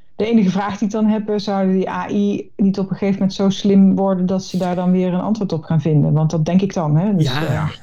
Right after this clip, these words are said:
Speaker 3: uiteraard.
Speaker 2: Ja,
Speaker 1: kijk
Speaker 2: en
Speaker 1: maar naar onze
Speaker 2: ja.
Speaker 1: corona, weet je, dit griepvirus hadden we redelijk onder controle. En dan komt er weer een ge-, corona voorbij, hè? Dus
Speaker 2: Mhm,
Speaker 1: ja,
Speaker 2: mhm.
Speaker 1: misschien, ehm,
Speaker 2: Ja, en ongetwijfeld zal er een
Speaker 3: Ah.
Speaker 2: mutant, eh, wederom een mutant,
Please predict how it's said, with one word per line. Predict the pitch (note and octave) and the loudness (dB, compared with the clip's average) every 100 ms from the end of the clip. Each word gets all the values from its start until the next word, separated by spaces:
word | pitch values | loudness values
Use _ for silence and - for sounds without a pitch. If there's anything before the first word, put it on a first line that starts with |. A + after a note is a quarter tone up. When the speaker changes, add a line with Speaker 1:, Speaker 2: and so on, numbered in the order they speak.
| - - | -20 -16
Speaker 3:
uiteraard. | - A2+ A2+ A#2 D#3+ B2 - | -6 -6 -2 -2 -2 -4 -6
Speaker 2:
Ja, | A#2+ B2 | -6 -4
Speaker 1:
kijk | F3 | -4
Speaker 2:
en | C#3 | -2
Speaker 1:
maar | F#3 | 0
naar | F3+ | 0
onze | G3 G3 | 0 0
Speaker 2:
ja. | C3+ | 0
Speaker 1:
corona, | G3 G#3+ G3+ F#3 | 0 2 0 0
weet | F#3+ | -2
je, | G3 | -2
dit | F#3 | -4
griepvirus | - A#3 A3+ G#3+ F#3 E3 | -2 -4 -2 -2 -2 -2
hadden | F3+ F3 | -4 -2
we | E3+ | -2
redelijk | F#3 F3 E3+ | -2 -2 -2
onder | E3+ | -2
controle. | D#3+ E3+ A3 G#3 F3 | 0 -2 0 -2 -2
En | E3+ | -2
dan | F3 | -2
komt | F#3 F3 | -2 -2
er | F#3 | 0
weer | F#3 | 2
een | F#3+ E3+ | 2 2
ge-, | F3 | 0
corona | - G#3 G#3 A3 G#3 E3+ | -2 0 2 2 0 0
voorbij, | F3+ D#3+ D3+ | 0 0 -2
hè? | E3+ A3+ | -2 0
Dus | F#3+ F3 D#3+ | 0 0 -2
Speaker 2:
Mhm, | E3 | -2
Speaker 1:
ja, | F3 F3+ | -2 -4
Speaker 2:
mhm. | C#3+ D#3+ F#3 | -4 -4 -6
Speaker 1:
misschien, | - F3+ D#3+ | -2 2 4
ehm, | D#3+ D#3 D#3+ D#3 - - - - - A3+ | 2 2 2 2 -2 -18 -20 -16 -12 -4
Speaker 2:
Ja, | D3+ F3 | -4 -4
en | - D#3 | -6 -6
ongetwijfeld | F3 D#3+ D3 E3 E3+ D#3+ | -2 -2 0 -2 -2 -4
zal | E3 | -2
er | |
een | E3 | 0
Speaker 3:
Ah. | D#3 | -2
Speaker 2:
mutant, | C#3+ D#3+ F3 - E3+ - - C3+ D3 - | -2 -4 -4 -10 -18 -20 -20 -20 -18 -8
eh, | D3 | -4
wederom | D3 E3+ E3 F#3 | -2 0 0 0
een | D#3 | 2
mutant, | D3 C#3 F3 E3+ | 2 2 -2 -2